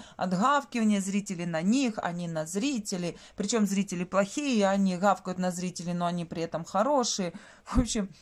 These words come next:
вот, вот это круговерть. Вот ради этого, да, я поверю. Они, они готовы, они пойдут на всё. В общем, как я уже сказала, Ольга порезала сосиски, а Абдугани ей тоже помогал резать.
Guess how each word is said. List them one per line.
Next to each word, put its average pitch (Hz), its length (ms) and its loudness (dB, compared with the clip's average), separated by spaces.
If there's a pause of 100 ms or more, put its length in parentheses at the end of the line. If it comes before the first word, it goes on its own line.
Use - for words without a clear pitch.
(400)
вот, 220 380 0
вот 247 160 2
это 214 180 4
круговерть. 226 720 2
Вот 254 180 -2
ради 311 280 2
этого, 285 340 -2
да, 214 140 2
я 208 180 0
поверю. 185 540 -2
Они, 226 420 2 (420)
они 233 300 2
готовы, 202 500 0
они 208 200 2
пойдут 226 360 0
на 233 140 2
всё. 165 420 -4 (1080)
В 240 60 0
общем, 349 260 0
как 311 180 2
я 294 80 2
уже 269 160 2
сказала, 277 540 4
Ольга 226 340 2
порезала 214 560 2
сосиски, 240 560 -4
а 220 100 4
Абдугани 208 600 2
ей 175 180 0
тоже 381 380 -2
помогал 302 560 2
резать. 254 400 0